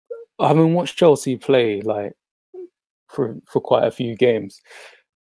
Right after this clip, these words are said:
Um, I didn't, admittedly, I didn't watch the Leeds game, but I've watched most of the other ones. I do agree that definitely there could be an improvement in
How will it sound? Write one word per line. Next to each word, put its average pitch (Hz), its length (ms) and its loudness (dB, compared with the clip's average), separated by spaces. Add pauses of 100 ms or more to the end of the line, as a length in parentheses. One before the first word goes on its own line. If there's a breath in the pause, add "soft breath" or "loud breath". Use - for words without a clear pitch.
(200)
Um, 113 340 -2
I 135 120 2
didn't, 156 300 2
admittedly, 139 500 4
I - 20 2
didn't 139 200 2
watch - 200 -6
the 131 100 -2
Leeds 123 320 -2
game, 101 300 -4
but 110 260 -4
I've 113 120 -8
watched 127 260 -2 (140)
most 120 340 -2
of - 40 -4
the 113 100 2
other 117 100 -2
ones. 107 400 -6 (880 loud breath)
I 147 640 2
do 156 160 4
agree 135 560 0
that 107 320 -4 (500)
definitely 113 880 -4
there 110 80 -4
could 117 180 -6
be 120 100 -4
an 110 60 -4
improvement 107 680 -6
in 110 520 -6